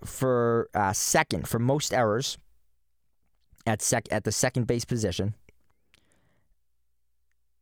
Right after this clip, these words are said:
And, uh, Trevor Story ranks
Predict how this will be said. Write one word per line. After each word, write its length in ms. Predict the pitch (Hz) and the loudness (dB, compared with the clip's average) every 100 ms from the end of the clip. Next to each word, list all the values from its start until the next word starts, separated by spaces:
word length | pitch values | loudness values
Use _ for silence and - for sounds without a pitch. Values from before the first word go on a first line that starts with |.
| _ _ _ _ _ _ 110 | _ _ _ _ _ _ -2
And, 360 | 117 117 113 | 0 2 2
uh, 560 | 113 107 107 104 107 104 - - _ _ | 2 4 4 4 2 0 -6 -20 _ _
Trevor 300 | - 151 143 | -2 0 0
Story 440 | 135 - 135 135 131 | -2 -2 0 2 0
ranks 800 | 120 123 127 127 - - - | 0 0 2 2 0 -4 -6